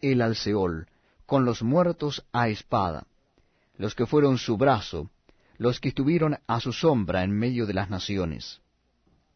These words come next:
¿A quién te has comparado así en gloria y en grandeza entre los árboles del Edén? Pues derribado serás con los árboles del Edén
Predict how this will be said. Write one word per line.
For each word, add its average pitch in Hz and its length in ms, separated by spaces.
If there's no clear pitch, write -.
¿A 151 100
quién 233 320
te 160 180
has 165 140
comparado 120 680
así 127 260
en 98 160
gloria 90 560
y 135 180
en 131 100
grandeza 120 760
entre 120 280
los 107 240
árboles 110 360
del 90 140
Edén? 80 380
Pues 101 160
derribado 120 520
serás 131 400
con 123 200
los 113 180
árboles 127 380
del 107 100
Edén 131 400